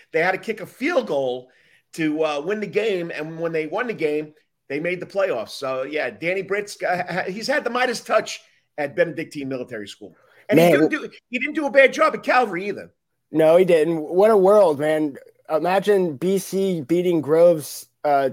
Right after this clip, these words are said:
Speaker 2: this year on a game-winning field goal.
Speaker 1: <laughs> I don't think that would have happened, but, uh,
Speaker 2: No,
Speaker 1: you know. So,
Speaker 2: probably
Speaker 1: but, you know,
Speaker 2: not.
Speaker 1: uh, you know, we, we're gonna talk about last week's games. We'll get into, uh, this week's, uh,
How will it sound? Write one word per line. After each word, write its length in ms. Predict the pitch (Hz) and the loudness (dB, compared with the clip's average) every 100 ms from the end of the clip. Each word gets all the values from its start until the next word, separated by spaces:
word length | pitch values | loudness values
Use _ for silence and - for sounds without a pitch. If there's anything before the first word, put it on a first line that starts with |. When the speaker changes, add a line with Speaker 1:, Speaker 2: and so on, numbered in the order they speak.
| - | -2
Speaker 2:
this 260 | 160 - | -6 -2
year 200 | 156 151 | 0 2
on 100 | 151 | 2
a 60 | 147 | 0
game-winning 440 | 127 156 156 151 | 0 0 0 -2
field 240 | 127 135 151 | -2 -4 0
goal. 300 | 180 190 _ _ _ _ - - | 0 0 _ _ _ _ -20 -20
Speaker 1:
<laughs> 200 | 180 - | -16 -12
I 1500 | 214 - 226 - - - - 160 120 - - - - - - | -12 -10 -14 -14 -18 -16 -10 -8 -6 -6 -8 -10 -12 -12 -12
don't 120 | 131 139 | -12 -10
think 140 | 113 | -8
that 140 | 127 | -8
would 80 | 123 | -6
have 100 | 104 | -6
happened, 340 | 123 113 98 107 | -8 -10 -16 -12
but, 160 | 110 | -10
uh, 100 | 110 | -2
Speaker 2:
No, 240 | 135 135 139 | 2 2 2
Speaker 1:
you 60 | |
know. 140 | 123 101 _ _ _ _ - | -2 -6 _ _ _ _ -14
So, 160 | - 143 | -2 2
Speaker 2:
probably 280 | 143 147 | 2 0
Speaker 1:
but, 60 | 156 | -2
you 60 | 165 | -4
know, 120 | 135 | -4
Speaker 2:
not. 80 | - _ _ _ - | -8 _ _ _ -4
Speaker 1:
uh, 260 | 156 160 165 | -2 -2 -2
you 80 | |
know, 120 | 180 165 | 0 0
we, 140 | 180 | -2
we're 160 | 180 185 | -6 -4
gonna 200 | 185 185 | -4 -4
talk 260 | 214 208 | -2 -2
about 280 | 196 190 156 | 2 2 2
last 300 | 190 226 226 | 0 0 -2
week's 180 | 226 - | -10 -8
games. 480 | 175 160 160 156 - _ _ _ _ | -2 -2 -2 -6 -14 _ _ _ _
We'll 200 | 151 156 | 2 2
get 160 | 175 185 | 2 -4
into, 440 | 190 196 185 175 156 | -4 -4 -4 -2 -2
uh, 400 | 151 151 143 123 | -2 -2 -6 -6
this 280 | 156 226 - | -2 -2 -4
week's, 320 | 214 202 - | -10 -10 -6
uh, 320 | 175 165 156 | -2 -2 -2